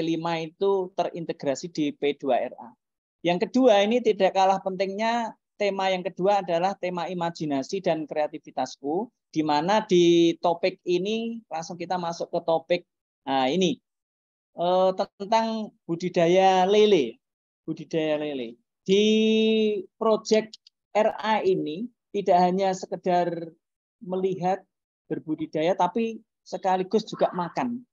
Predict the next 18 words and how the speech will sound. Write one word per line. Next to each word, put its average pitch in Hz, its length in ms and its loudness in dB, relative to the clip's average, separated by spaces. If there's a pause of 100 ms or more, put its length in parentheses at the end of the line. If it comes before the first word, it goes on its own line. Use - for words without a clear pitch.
(220)
Ini 202 240 -2
selaras 214 480 4
dengan 175 400 0 (400)
akreditasi 170 800 -2
bahwa 165 400 -2 (400)
makanan 165 400 0
bergizi 175 500 -2
ini 185 80 -6
penting, 190 480 -4 (480)
eh, 156 400 0
untuk 160 320 -2
kegiatan 151 600 0 (420)
proyek 160 560 -2
ini, 180 400 -4 (400)
eh, 147 320 0
apabila 151 480 2
direkam 156 480 -6
dengan 143 400 -4